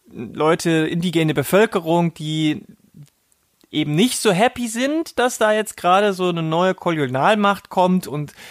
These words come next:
Land für sich beansprucht. Man hat zwei andere, also man selber kommt so eher aus der Handels-,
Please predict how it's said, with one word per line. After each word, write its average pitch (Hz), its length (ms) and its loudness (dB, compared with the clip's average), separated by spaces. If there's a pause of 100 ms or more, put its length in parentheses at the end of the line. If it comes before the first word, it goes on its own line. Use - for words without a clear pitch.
(160)
Land 151 420 2
für 190 140 -4
sich 185 200 -4
beansprucht. 190 640 0
Man 160 160 0
hat 156 220 -2
zwei 147 320 0
andere, 196 400 2
also 151 140 0
man 156 140 0
selber 180 300 4
kommt 180 240 -2
so 151 160 -2
eher 156 280 4
aus 143 160 0
der 135 200 -4 (340)
Handels-, 226 680 -2